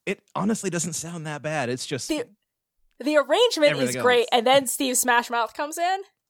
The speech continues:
Speaker 1: And then the
Speaker 2: And he
Speaker 1: other guy comes in after him.
Speaker 2: Oh, God, I was not prepared. I was not mentally and emotionally prepared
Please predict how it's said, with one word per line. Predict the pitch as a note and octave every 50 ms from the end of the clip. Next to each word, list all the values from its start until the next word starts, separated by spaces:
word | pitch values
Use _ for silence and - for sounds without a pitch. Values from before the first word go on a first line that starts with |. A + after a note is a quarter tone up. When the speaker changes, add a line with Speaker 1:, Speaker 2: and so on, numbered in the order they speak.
| _ _ _ _ _ _ _ _ _ _ _ _ - _ _ -
Speaker 1:
And | F#3 G3+
then | A#3+ C4+
the | C#4+ D#4
Speaker 2:
And | C4+ - C3
he | C3+ D#3
Speaker 1:
other | F3+ F3+
guy | E3 F#3+ F3 G3
comes | G3 - - G3 F3+ E3+ F3
in | F3+ E3
after | C#3 A#2+ C#3 - - - F#3
him. | F3 G3+ G3+ G#3 G#3 D4+ - - _ _ _ _ _ _ _ _ _
Speaker 2:
Oh, | D4+ D4+ C#4+ C4
God, | - - C#4 C#4+ C#4+ C4+ B3 -
I | A3+ B3 D4+
was | G4 G4 D4+ -
not | A#3 A#3 A#3 A#3 A#3+ B3 B3+ A#3+ -
prepared. | - C#4+ A#3+ - B3 A#3 A#3 A3+ G#3+ G#3 G#3+ G#3 - A3 _ _ _ _ _ _ _ _ _ _ _ -
I | C4
was | D4+ G4
not | G4 F#4+ F4 - -
mentally | B3 A#3 A#3 A#3 B3 B3+ C4 B3+ - D#4 C#4 C#4 C4+
and | C4 B3
emotionally | A#3+ A3+ A3+ A3+ A#3 A#3 A#3 - - B3 A3+ A3 G#3+ G#3
prepared | G#3 _ G#3 G#3 - G#3+ G#3+ A3 A3 A#3 B3+ C#4 D4